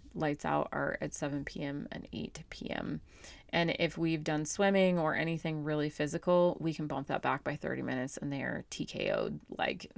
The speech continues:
the second their head <laughs> hits the pillow. After that, it is my nighttime routine block, which is from eight to ten P M. And again, I really love those two hours. Every once in a while, if I didn't get through my work, I may work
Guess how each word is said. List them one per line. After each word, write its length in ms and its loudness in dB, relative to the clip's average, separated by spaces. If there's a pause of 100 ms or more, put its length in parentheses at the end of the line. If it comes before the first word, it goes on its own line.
(140)
the 100 0
second 380 -4
their 380 -2 (220)
head 260 2
<laughs> 80 4
hits 220 2
the 100 2
pillow. 460 4 (360)
After 300 6
that, 260 10
it 100 6
is 120 4
my 120 0
nighttime 380 -2
routine 260 2
block, 300 10 (340)
which 140 0
is 120 0
from 200 0
eight 200 -2
to 220 -4
ten 300 -4
P 180 -4
M. 280 4 (500)
And 300 2
again, 640 4
I 60 -2
really 280 2
love 200 2
those 240 -2
two 180 0
hours. 480 2 (140)
Every 440 6
once 300 2
in 80 0
a 40 2
while, 540 4
if 160 -2
I 140 4
didn't 200 -2
get 180 -4
through 140 -2
my 120 0
work, 440 0
I 140 0
may 360 2
work 420 0